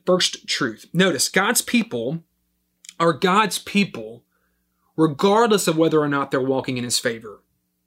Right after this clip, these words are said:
They're still his people when they're in judgment. In fact,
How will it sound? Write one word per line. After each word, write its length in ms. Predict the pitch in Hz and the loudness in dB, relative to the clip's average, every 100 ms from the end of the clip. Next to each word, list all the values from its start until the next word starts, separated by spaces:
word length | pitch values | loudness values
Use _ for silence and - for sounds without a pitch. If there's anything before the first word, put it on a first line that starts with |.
| _ _ _ _ _ _ | _ _ _ _ _ _
They're 100 | 175 | 0
still 260 | 170 - 220 | 0 4 4
his 160 | 190 - | 4 0
people 440 | - 262 262 165 | 2 2 4 4
when 180 | 165 170 | 4 4
they're 160 | 160 | 4
in 100 | 160 | 2
judgment. 380 | 151 202 233 143 | 2 0 0 -4
In 80 | 131 | -6
fact, 720 | - 240 185 147 - - | -4 0 0 0 -4 -12